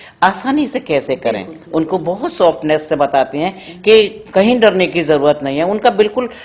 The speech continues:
Speaker 1: family member बन के उन्हें बताइए तो उनकी समझ में आएगी। अगर मंच पे बैठ के आप बताएंगे,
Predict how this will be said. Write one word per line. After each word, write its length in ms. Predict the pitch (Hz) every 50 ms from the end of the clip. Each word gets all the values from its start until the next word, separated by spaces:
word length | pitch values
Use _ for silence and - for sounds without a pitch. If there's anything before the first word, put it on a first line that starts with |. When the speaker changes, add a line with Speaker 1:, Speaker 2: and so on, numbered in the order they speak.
| - - - -
Speaker 1:
family 320 | 214 208 208 214 233 240
member 400 | 220 208 196 196 196 196 202 196
बन 180 | 165 175 165 160
के 100 | 165 175
उन्हें 220 | 160 156 156 143
बताइए 500 | 143 139 - 127 123 135 160 202 220 - - - - _ -
तो 120 | 208 214
उनकी 220 | 208 196 185 185 180
समझ 320 | - 165 147 143 127 135
में 140 | 135 147 131
आएगी। 340 | 113 107 110 110 120 120 117 -
अगर 220 | 160 165 196 180
मंच 320 | 156 147 160 180 190 180 -
पे 180 | - - 185
बैठ 300 | 170 170 160 147 - -
के 80 | 180 170
आप 140 | 160 160 147
बताएंगे, 480 | 156 147 - 139 135 143 160 202 208